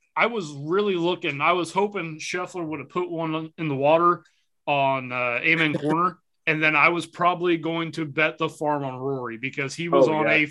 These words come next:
Speaker 1: fucking heater, dude.
Speaker 2: Yeah, it was fucking wild. And then
Speaker 1: That's the best I've
Speaker 2: and
Speaker 1: seen Rory look in a fucking long
Speaker 2: Yeah.
Speaker 1: time.
Speaker 2: And as soon as he chipped in, they're, they're still talking about Rory chipping in. And then Colin turns around twenty feet
Speaker 1: Yep.
Speaker 2: away in the same bunker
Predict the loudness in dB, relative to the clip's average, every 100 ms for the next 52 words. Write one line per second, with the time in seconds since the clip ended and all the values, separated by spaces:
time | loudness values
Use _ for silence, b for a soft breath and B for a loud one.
0 | -6 -4 -2 -2 -4 -4 -6 -6 -4 -6
1 | -8 -18 -18 -20 _ _ _ _ _ 4
2 | 8 8 8 6 4 0 0 0 4 4
3 | 4 2 4 6 4 0 -2 0 0 0
4 | 2 2 0 -4 -2 0 0 -2 -4 -4
5 | -6 -6 -8 0 0 2 -6 -6 -6 -4
6 | -4 -4 -4 -4 -6 -14 _ _ _ 2
7 | 4 4 2 4 6 8 6 2 0 2
8 | 2 4 4 4 4 -2 _ -2 4 6
9 | 4 0 0 0 0 0 2 0 0 -4
10 | -4 -2 -2 -4 -4 -4 -6 -4 -4 -4
11 | -4 -6 -8 _ _ -4 0 2 0 2
12 | 6 8 8 4 0 0 0 2 2 2
13 | -2 -4 -2 0 0 4 4 6 6 6
14 | 2 -4 2 2 2 0 0 0 -4